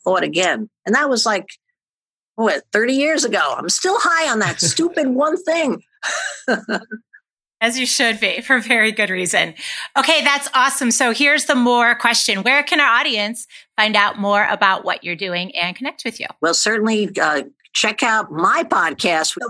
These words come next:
Speaker 1: Business Unusual. You should check, uh, your listeners should check it out. If they like what you're digging for,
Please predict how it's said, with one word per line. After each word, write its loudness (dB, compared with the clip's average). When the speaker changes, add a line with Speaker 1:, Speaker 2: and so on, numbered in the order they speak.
Speaker 1:
Business -2
Unusual. 0
You 0
should -2
check, -2
uh, 0
your 0
listeners 0
should -4
check -2
it 0
out. 2
If -6
they 0
like 0
what -2
you're 0
digging -2
for, 0